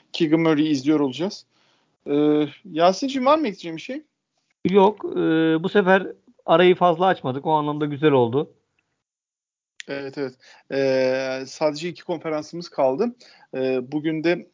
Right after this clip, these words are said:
Speaker 1: e, orta grup ve Pasifik'i konuştuk. İşte Bulls, Cavaliers, Pistons, Pacers,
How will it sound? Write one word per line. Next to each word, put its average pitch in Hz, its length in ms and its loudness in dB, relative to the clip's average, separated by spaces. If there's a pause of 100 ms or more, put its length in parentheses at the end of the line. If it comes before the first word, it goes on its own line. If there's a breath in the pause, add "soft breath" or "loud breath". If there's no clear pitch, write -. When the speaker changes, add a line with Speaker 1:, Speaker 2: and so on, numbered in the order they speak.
Speaker 1:
e, 135 640 -6
orta 147 640 -4
grup 170 380 2
ve 175 180 0 (100)
Pasifik'i 165 500 -4
konuştuk. 135 500 -10 (260)
İşte 127 160 -14
Bulls, 151 320 -2 (180)
Cavaliers, 143 480 0
Pistons, 156 680 -4
Pacers, 147 500 -4